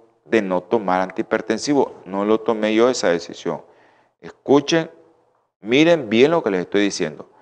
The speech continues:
Yo no tomo la decisión de que usted deje de tomar su tratamiento antihipertensivo. Eso lo tiene que hacer su médico. Entonces, es tan efectivo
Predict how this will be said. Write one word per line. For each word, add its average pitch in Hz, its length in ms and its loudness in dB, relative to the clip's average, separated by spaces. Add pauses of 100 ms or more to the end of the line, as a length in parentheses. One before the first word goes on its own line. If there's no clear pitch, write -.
(320)
Yo 120 380 4
no 151 160 -2
tomo 110 320 -2
la 131 100 2
decisión 101 420 -2
de 131 120 -4
que 101 100 -8
usted 120 720 4 (240)
deje 104 500 2
de 113 100 0
tomar 90 400 -4
su 127 120 -10
tratamiento 87 520 -4
antihipertensivo. 104 920 -2 (340)
Eso 120 300 0
lo 127 140 2
tiene 110 240 -4
que 131 80 -2
hacer 95 260 -4
su - 180 -8
médico. 135 520 -2 (400)
Entonces, 127 640 4 (840)
es 180 200 2
tan 220 160 2
efectivo 180 920 0